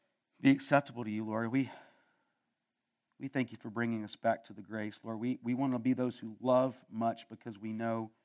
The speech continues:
how great your love is, because we are willing to go there and acknowledge this needfulness of our lives. Lord, I pray that you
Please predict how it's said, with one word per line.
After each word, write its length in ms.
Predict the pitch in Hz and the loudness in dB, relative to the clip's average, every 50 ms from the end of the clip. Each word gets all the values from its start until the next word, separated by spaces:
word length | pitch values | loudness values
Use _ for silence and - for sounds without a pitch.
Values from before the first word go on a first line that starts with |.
| _ _ _ _ _ _ _ _ - | _ _ _ _ _ _ _ _ -8
how 180 | - 120 120 | -4 -4 -4
great 400 | 117 107 117 110 120 117 120 120 | -4 -4 -4 -2 -2 -2 -2 -4
your 140 | 117 110 110 | -8 -10 -8
love 360 | 101 107 107 104 104 107 95 | -6 -2 -2 -2 -2 -2 -6
is, 360 | 101 104 101 104 - - - _ _ | -8 -8 -8 -10 -12 -16 -20 _ _
because 220 | - - - 120 104 | -20 -16 -16 -14 -8
we 160 | 104 117 113 | -4 -2 -2
are 140 | 113 113 113 | 0 -2 -2
willing 400 | 107 110 127 135 139 143 147 143 | -2 0 0 2 2 0 0 -2
to 280 | 143 - 139 131 131 127 - _ _ _ _ _ _ - - | -2 -4 -2 0 0 -2 -4 _ _ _ _ _ _ -10 2
go 260 | - 139 131 143 147 | 6 6 8 8 8
there 460 | 139 120 127 120 117 117 117 117 117 - | 6 6 4 2 4 2 2 2 0 -2
and 140 | 113 107 107 | -4 -4 -4
acknowledge 560 | 110 92 117 117 113 113 117 117 117 110 104 - - - | -4 -2 0 2 2 4 2 2 -2 -4 -6 -12 -18 -14
this 220 | - 110 - - - | -12 -12 -12 -12 -8
needfulness 640 | - 117 117 120 117 - 117 113 110 110 110 - - | -4 -4 -4 -4 -4 -6 -8 -6 -6 -6 -8 -8 -12
of 120 | 110 101 | -8 -6
our 120 | 110 107 | -6 -4
lives. 540 | 104 107 107 107 107 104 107 104 - - - _ _ _ _ _ _ _ _ _ _ _ - | -4 -2 -2 -2 0 -2 -4 -6 -10 -18 -20 _ _ _ _ _ _ _ _ _ _ _ -2
Lord, 160 | 127 131 123 | 2 6 8
I 120 | 127 127 | 8 8
pray 340 | 127 127 - 143 135 127 127 | 8 6 0 -2 0 0 0
that 200 | 110 117 113 - | 0 -2 -6 -6
you 360 | - 117 123 123 123 123 117 | -4 -2 -2 0 0 -2 -4